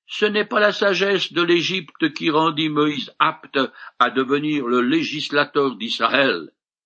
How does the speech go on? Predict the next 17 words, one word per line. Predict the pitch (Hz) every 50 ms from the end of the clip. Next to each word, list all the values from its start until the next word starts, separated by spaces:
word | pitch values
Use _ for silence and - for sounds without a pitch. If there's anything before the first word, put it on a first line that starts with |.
| _ _
mais | - 92 92 110
l'Éternel. | 107 113 113 - 127 117 131 170 170 - - - _ _ _ _ _ _ _ _ _ _ _ _ _ _
Pareillement, | - 240 226 220 214 214 220 254 262 247 - - - _ _ _ _ _ _ _
ce | - - - 233
n'est | 226 226 220
pas | 220 - 233 233
la | 220 214
culture | 220 - 220 196 180 - 214 214 208 180
grecque | 151 180 226 233 180 - _ - 143 123 107 - - _ _ _ _
qui | - 180 180 180 170 160 139 - _ _ _ _ _ -
a | - 185
reçu | 87 92 113 117 - - - 123 113
à | 117 123
Tarse, | - - 180 190 - - - - - - - - - - _ -
ni | - 165 208 202
ses | - - 190 165 127 143
études | 175 165 - - 196 202 190 139 107 95 -